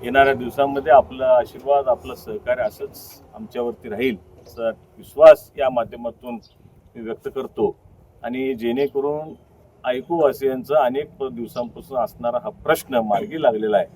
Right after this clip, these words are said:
त्यामुळं मी आपल्याला पुढच्या दिवसांमध्ये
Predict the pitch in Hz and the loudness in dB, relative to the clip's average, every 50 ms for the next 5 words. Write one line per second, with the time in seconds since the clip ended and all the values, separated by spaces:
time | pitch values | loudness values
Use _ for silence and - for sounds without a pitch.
0 | - - - - - - 101 104 107 - - - - 131 131 135 135 135 135 135 | -20 -20 -20 -20 -12 -6 -6 -6 -6 -6 -10 -10 -8 -8 -6 -6 -4 -2 -2 -2
1 | 131 131 131 131 127 123 117 107 - - - - - - - - - 113 - - | -4 -4 -6 -6 -6 -6 -8 -8 -10 -14 -20 -20 -20 -20 -20 -18 -16 -16 -12 -8
2 | - 123 123 123 123 123 120 113 104 - - - - - - - - - - - | -6 -2 4 6 6 8 8 6 4 0 -6 -20 -20 -20 -20 -20 -20 -20 -14 -12
3 | 123 113 - - 160 156 147 143 127 117 - 123 123 123 120 113 107 110 107 104 | -10 -8 0 4 4 4 4 2 -4 0 0 0 0 0 -4 -6 -2 0 0 0
4 | - - - - - | 0 -2 -12 -20 -20